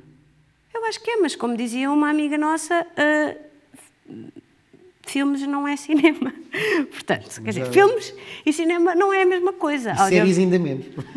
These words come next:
Speaker 1: Mas toda a gente, mas eu acho que deve haver produção de tudo. Atenção, eu acre-, as plataformas vão chegar e não faz mal que cheguem. O que é importante é perceber-se que nós temos que peitar, como dizem os brasileiros, há expressões que dão muito jeito,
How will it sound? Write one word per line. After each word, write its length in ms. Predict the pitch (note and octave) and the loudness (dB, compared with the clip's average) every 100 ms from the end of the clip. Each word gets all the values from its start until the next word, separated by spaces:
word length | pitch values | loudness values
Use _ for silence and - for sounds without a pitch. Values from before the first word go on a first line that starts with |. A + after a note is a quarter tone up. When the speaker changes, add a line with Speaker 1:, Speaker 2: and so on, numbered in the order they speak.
| - - - | -12 -12 -12
Speaker 1:
Mas 220 | D#5 C5+ | -6 -6
toda 200 | - A#4+ | -6 -4
a 80 | B4 | -4
gente, 100 | A4 | 2
mas 140 | G4 G4+ | 2 2
eu 100 | D#4+ | -2
acho 160 | G#3+ | -4
que 60 | - | -2
deve 160 | D4+ D4+ | -2 0
haver 160 | D4+ | -2
produção 420 | - D#4+ - E4+ | -2 -4 -2 -2
de 120 | F4 F4 | -2 -2
tudo. 380 | F#4 F#4+ C4 G3 | 0 0 0 -4
Atenção, 400 | A3+ C#4+ D#4 D#4 | -4 -4 -4 -2
eu 120 | A3+ | -2
acre-, 200 | F#3 F3+ | -2 -8
as 100 | D#3+ | -8
plataformas 500 | G3 A3 C4 C#4+ D4 | -8 -4 -2 0 -2
vão 160 | B3+ | -2
chegar 420 | C#4 C4 C4+ C#4 A3 | -8 -4 -4 -4 -6
e 180 | - C4 | 0 0
não 100 | C#4 | 0
faz 180 | C#4 | -4
mal 180 | C4+ C#4 | -4 -6
que 100 | C4+ | -6
cheguem. 520 | - C#4 B3+ G#3+ E3+ | -10 -8 -8 -6 -4
O 60 | F#3 | -4
que 100 | F#3+ | -2
é 60 | A#3+ | -2
importante 400 | A#3 - A3 A#3 | -2 -4 -4 -4
é 60 | |
perceber-se 600 | A#3 - B3+ C#4 F3+ - | -6 -10 -4 -4 -4 -12
que 220 | - - - | -12 -6 -6
nós 200 | D#3+ E3+ | -6 -10
temos 220 | - D#3+ | -8 -8
que 140 | - F3+ | -8 -10
peitar, 640 | - B3+ A#3+ F3+ E3+ F#3 | -2 0 2 2 2 -2
como 180 | - F#3 | -6 -4
dizem 200 | F3+ F3 | -2 -4
os 60 | E3+ | -6
brasileiros, 480 | F3+ F3+ E3 D#3+ | -6 -4 -4 -6
há 40 | G3+ | -8
expressões 320 | G3+ - A#3+ | -14 -16 -18
que 80 | - | -10
dão 80 | A#3+ | -10
muito 140 | - | -10
jeito, 200 | C3 A#2+ | -16 -18